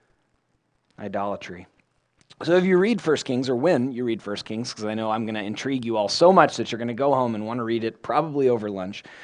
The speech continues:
there are some kings that are good. And what that means is that they're humble before the Lord.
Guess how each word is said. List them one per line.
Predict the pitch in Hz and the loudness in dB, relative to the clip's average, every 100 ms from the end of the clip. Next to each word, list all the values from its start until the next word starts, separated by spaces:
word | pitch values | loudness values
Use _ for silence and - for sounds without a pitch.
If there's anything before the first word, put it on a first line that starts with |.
| - - | -20 -8
there | 156 160 160 | 4 4 4
are | |
some | 156 214 220 | 2 2 2
kings | - 214 175 | 4 2 2
that | 156 | 2
are | 151 | -2
good. | 131 107 147 135 107 85 - - - _ _ _ _ _ | -2 -2 2 2 0 -4 -18 -20 -20 _ _ _ _ _
And | 139 139 | -4 2
what | 156 | 4
that | 160 160 | 6 4
means | 165 160 | 2 0
is | 143 127 | -2 -2
that | 123 | -2
they're | 123 | -2
humble | 104 - 165 180 | -4 -2 0 2
before | 160 135 151 139 | 0 -2 -2 0
the | 123 | 0
Lord. | 123 110 95 - | -2 -4 -6 -12